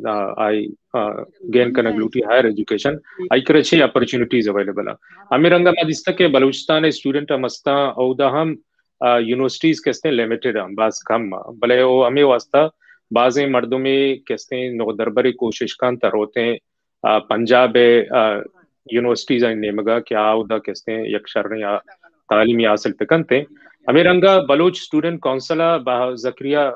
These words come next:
Speaker 1: बहाउद्दीन जकरिया यूनिवर्सिटी आ, यक कैंपेन लॉन्च करता गया। आ, तो, आ, अब्दुल कदीर बलूच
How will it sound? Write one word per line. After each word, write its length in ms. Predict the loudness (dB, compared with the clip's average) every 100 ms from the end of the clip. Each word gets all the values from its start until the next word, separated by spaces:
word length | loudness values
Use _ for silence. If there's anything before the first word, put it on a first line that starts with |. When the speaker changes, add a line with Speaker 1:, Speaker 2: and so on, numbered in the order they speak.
| -6
Speaker 1:
बहाउद्दीन 580 | -4 -4 -4 -4 -4 -6
जकरिया 340 | -6 -2 0
यूनिवर्सिटी 500 | 0 -2 -8 -6 0
आ, 140 | 2 2
यक 60 | -2
कैंपेन 440 | -10 -2 -2 0
लॉन्च 460 | -4 -6 -6 -6 -8 -14
करता 220 | -10 -8
गया। 340 | -8 -12 _ _ _ _ _ 0
आ, 140 | 2
तो, 600 | 0 0 4 6 6 4 -2 -12 -4
आ, 200 | 0 0
अब्दुल 300 | -2 -4 -4
कदीर 300 | -4 -2 -2
बलूच 300 | -2 -4